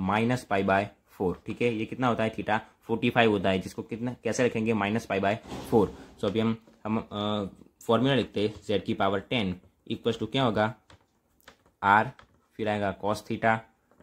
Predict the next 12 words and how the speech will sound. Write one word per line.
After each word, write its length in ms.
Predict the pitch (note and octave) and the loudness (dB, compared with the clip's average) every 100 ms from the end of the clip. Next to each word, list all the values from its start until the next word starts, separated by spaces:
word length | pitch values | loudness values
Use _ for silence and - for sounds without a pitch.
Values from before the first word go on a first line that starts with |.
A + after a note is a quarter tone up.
| _ | _
plus 260 | G2+ G#2+ G#2+ - | -2 0 -2 -2
iota 280 | G#2+ A2 G#2+ | 2 4 2
sin 220 | G#2+ G#2+ - | 0 -4 -4
theta। 300 | G#2 G#2+ G#2+ - _ _ _ _ _ - _ _ | 0 2 0 -4 _ _ _ _ _ -20 _ _
उसकी 240 | G#2+ - A#2 | -14 -6 0
पावर 220 | G#2+ A2 | 2 2
कितनी 260 | B2 A2+ | 0 0
है 60 | B2 | 2
हमारे 180 | A2+ G#2+ | 2 2
पास? 300 | A#2 A#2 - | 0 -2 -2
टेन 200 | A2+ G2 | 0 0
है, 160 | E2 | -2